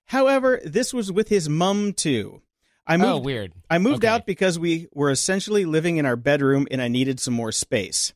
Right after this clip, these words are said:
Speaker 2: So she means living alone with the significant other, not with the guy, the dude's mom.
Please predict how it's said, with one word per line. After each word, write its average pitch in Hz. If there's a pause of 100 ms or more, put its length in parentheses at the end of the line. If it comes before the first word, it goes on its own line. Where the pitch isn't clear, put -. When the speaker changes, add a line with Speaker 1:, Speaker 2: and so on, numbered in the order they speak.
Speaker 2:
So 190
she 247
means 214
living 156
alone 120
with 104
the 101
significant 95
other, 85 (160)
not 123
with 127
the 127
guy, 107
the 120
dude's 110
mom. 95